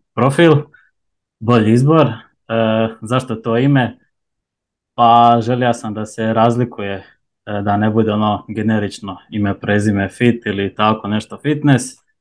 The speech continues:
bez uvrede ikome. Eh, htio sam da bude onako nekako upečatljivo, možda s nekom porukom, možda i malo čudno na prvu.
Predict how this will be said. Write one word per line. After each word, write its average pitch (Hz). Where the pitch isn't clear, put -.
bez 110
uvrede 110
ikome. 143
Eh, 120
htio 123
sam 113
da 107
bude 113
onako 110
nekako 101
upečatljivo, 123
možda 110
s -
nekom 104
porukom, 127
možda 110
i 107
malo 110
čudno 113
na 101
prvu. 143